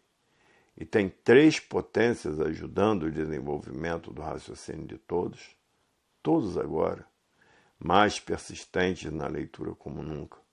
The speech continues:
porque estão vendo que no raciocínio está a solução da volta de todos para a vida eterna,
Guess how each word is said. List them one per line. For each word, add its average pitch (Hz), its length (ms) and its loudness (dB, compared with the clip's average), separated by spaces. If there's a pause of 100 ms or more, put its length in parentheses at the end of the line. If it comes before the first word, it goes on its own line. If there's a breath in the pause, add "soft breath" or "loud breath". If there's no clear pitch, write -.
(680 soft breath)
porque - 240 -10
estão 143 360 2
vendo 123 300 2
que - 100 -2
no 85 100 0
raciocínio 92 680 -2
está 87 280 -2
a 90 40 -2
solução 80 600 -8
da 78 100 -6
volta 87 420 2
de 82 140 -10
todos 95 460 -2
para - 220 -8
a - 40 -8
vida 69 240 -10
eterna, 73 500 -4